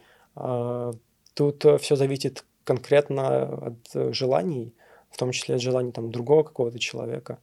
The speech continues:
То есть ш-, нужно идти туда, где нравится, и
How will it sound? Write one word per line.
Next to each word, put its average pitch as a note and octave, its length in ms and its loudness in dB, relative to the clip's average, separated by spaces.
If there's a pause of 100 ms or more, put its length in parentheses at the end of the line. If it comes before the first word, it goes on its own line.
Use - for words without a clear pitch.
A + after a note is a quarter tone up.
(300)
То - 120 -18
есть - 80 -14
ш-, - 120 -12 (500)
нужно D#3+ 380 6
идти D#3+ 540 4
туда, D3 580 4
где A#2+ 200 -2
нравится, C#3+ 520 0
и A2 360 -8